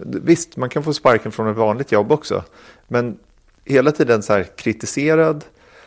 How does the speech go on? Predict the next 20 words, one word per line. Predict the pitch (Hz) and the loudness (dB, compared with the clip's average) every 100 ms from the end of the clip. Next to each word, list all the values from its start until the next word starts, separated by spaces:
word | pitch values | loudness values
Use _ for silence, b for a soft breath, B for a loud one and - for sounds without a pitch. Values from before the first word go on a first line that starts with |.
| b b b b _ _ _ _ _ - | b b b b _ _ _ _ _ -6
måste | 131 127 - 123 | -2 -2 -2 -2
prestera. | 117 - 104 131 139 151 | -2 -4 -8 -4 0 2
Det | 127 | 0
finns | 123 117 | -2 0
säkert | 120 113 117 - | 0 0 -4 -6
kontrakt | - 113 - 147 - - - | -8 -8 -2 -4 -4 -12 -6
på | 117 113 | -2 2
hur | 123 123 113 | 2 2 0
man | 113 107 | -4 -4
ska, | - 113 | -4 -2
liksom, | 104 104 104 104 | -2 -2 -6 -4
du | 120 | -4
måste | 123 117 - | -4 -6 -2
vara | 110 107 104 - _ _ - | 2 4 4 0 _ _ -10
inom | 123 117 110 | -6 -4 -2
x | 131 - - | -4 -6 -10
tiondelar | - 127 113 113 120 117 113 107 | -2 0 0 -2 -2 0 0 -2
under | 117 117 110 110 | -4 -2 0 0
den | 107 | 0
här, | 110 120 117 104 | -2 0 -2 -4